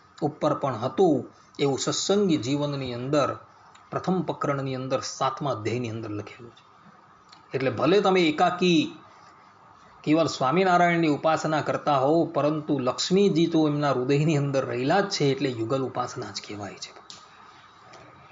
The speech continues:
એટલે આપણે બેવડી કંઠી ધારણ કરીએ છીએ, એનું પ્રતીક આપણે લક્ષ્મીનારાયણ દેવ રાધાકૃષ્ણની ઉપાસના કરીએ છીએ, એટલે માટે આપણા કંઠની અંદર આપણે બેવડી કંઠી ધારણ કરીએ છીએ.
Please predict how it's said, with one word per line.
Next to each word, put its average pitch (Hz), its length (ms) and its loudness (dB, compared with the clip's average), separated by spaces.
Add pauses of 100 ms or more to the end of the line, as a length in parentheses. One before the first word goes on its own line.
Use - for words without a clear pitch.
(300)
એટલે 185 220 2
આપણે 180 600 4 (140)
બેવડી 202 500 6
કંઠી 226 360 4
ધારણ 175 380 4
કરીએ 156 300 4
છીએ, 175 380 2
એનું 147 320 0
પ્રતીક 180 420 0
આપણે 143 400 -4
લક્ષ્મીનારાયણ 156 800 2
દેવ 139 260 2
રાધાકૃષ્ણની 131 760 -2
ઉપાસના 127 520 -6
કરીએ 127 340 -8
છીએ, 175 440 -2
એટલે 196 340 0
માટે 135 340 -4
આપણા 117 460 -6 (260)
કંઠની 139 380 -6
અંદર 127 240 -4
આપણે 120 240 -4
બેવડી 131 480 -2
કંઠી 117 380 -8
ધારણ 104 400 -8
કરીએ 101 280 -12
છીએ. - 160 -18